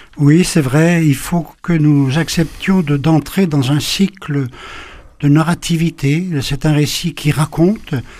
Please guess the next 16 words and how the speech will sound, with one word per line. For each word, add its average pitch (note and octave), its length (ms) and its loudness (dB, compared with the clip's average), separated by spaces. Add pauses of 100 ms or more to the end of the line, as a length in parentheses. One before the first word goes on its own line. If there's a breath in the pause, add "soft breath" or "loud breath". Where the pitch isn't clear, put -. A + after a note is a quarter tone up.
(260 loud breath)
qui D#3 140 -4
raconte F#3+ 420 2
avec, D#3+ 400 -2
euh, C3 440 0 (440)
beaucoup D3+ 400 -6
de F3+ 160 0
justesse - 800 -2 (480 loud breath)
et D3 80 -10
qui F3+ 160 0
met F#3+ 140 4
en F#3+ 100 2
scène F#3 540 0
dès D3+ 200 0
le F#3+ 80 -2
départ F#3 500 -2
les, C#3+ 260 -4